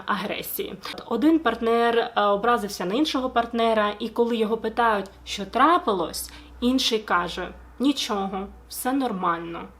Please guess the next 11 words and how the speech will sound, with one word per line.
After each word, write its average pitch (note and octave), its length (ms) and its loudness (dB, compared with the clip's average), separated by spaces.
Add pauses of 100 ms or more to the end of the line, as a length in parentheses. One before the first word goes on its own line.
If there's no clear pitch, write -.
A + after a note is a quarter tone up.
(720)
Замість G3+ 460 0
того, B3 300 4
щоб G#3+ 260 -2
розказати, G3+ 760 0
що F#3+ 400 -4
щось F#3 380 -6
реально F#3 460 0
трапилось, C#4 720 4 (320)
щось G#3+ 420 0
образило, B3 960 4 (140)
і, D4 300 6